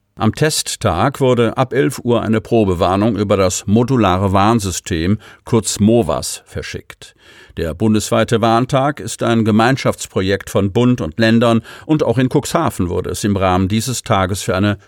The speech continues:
kurze Zeit laut. In der Stadt sollte die Funktion von siebenundzwanzig Sirenen überprüft werden.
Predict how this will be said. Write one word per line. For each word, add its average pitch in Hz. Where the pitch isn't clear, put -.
kurze 123
Zeit -
laut. -
In -
der 127
Stadt 160
sollte 127
die 110
Funktion 120
von 127
siebenundzwanzig 113
Sirenen 101
überprüft 76
werden. 78